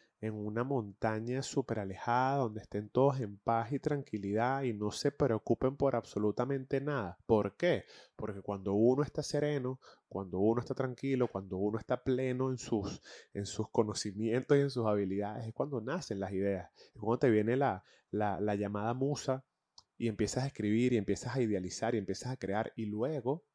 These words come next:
que vuelvas a la locura y que vuelvas a la... a la, <laughs> a la superproductividad, como yo lo llamo, pues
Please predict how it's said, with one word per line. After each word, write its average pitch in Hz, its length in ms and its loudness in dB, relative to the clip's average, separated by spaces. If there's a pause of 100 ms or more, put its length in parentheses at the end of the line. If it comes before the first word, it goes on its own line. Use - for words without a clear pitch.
(540)
que 87 120 -6
vuelvas 98 480 2
a 110 40 0
la 120 120 0
locura 113 600 2
y 110 60 -4
que - 140 -6
vuelvas 107 420 2
a 117 60 0
la... 107 260 0 (480)
a 107 160 2
la, 92 500 -6 (140)
<laughs> - 600 -20 (600)
a 104 160 2
la 104 240 0
superproductividad, 107 1300 2
como 123 180 0
yo 113 120 6
lo 110 80 4
llamo, 123 400 2
pues 107 200 2